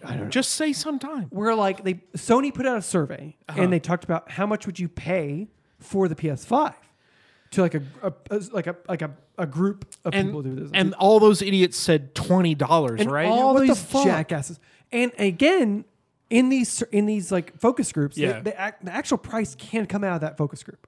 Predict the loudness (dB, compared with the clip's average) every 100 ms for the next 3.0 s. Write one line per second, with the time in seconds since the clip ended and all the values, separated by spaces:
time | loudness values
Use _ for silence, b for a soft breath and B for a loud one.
0 | -8 -8 -8 -14 -20 _ _ _ _ -8
1 | -2 -2 0 -2 -2 -6 -2 -2 -4 -12
2 | -6 -2 0 0 -2 -2 -6 -10 -10 -10